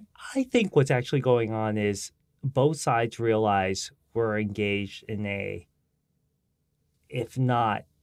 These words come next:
decade-long, then at least a generational strategic rivalry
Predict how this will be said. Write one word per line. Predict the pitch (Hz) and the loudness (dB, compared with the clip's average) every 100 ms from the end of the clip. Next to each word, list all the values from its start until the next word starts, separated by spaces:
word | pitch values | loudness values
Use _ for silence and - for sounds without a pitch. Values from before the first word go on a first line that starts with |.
| - 127 107 | -10 -10 -2
decade-long, | 135 120 - 110 98 - 101 95 95 92 90 50 110 _ _ _ - | 0 0 0 -2 -2 -6 -6 -2 0 0 -2 -10 -14 _ _ _ -14
then | 107 110 107 107 - _ _ - | -8 -4 -2 -4 -6 _ _ -6
at | 104 98 | -6 -4
least | 117 120 117 - | -4 -2 -4 -2
a | 101 95 | -2 -2
generational | 90 104 101 101 95 104 - 104 95 87 87 92 - _ _ _ _ _ | -2 -4 -2 -2 -2 -4 -4 -6 -4 -4 -6 -8 -12 _ _ _ _ _
strategic | - 117 - 110 98 98 | -6 -6 -4 -6 -6 -6
rivalry | 95 90 87 90 - - - | -4 -4 -4 -6 -8 -12 -16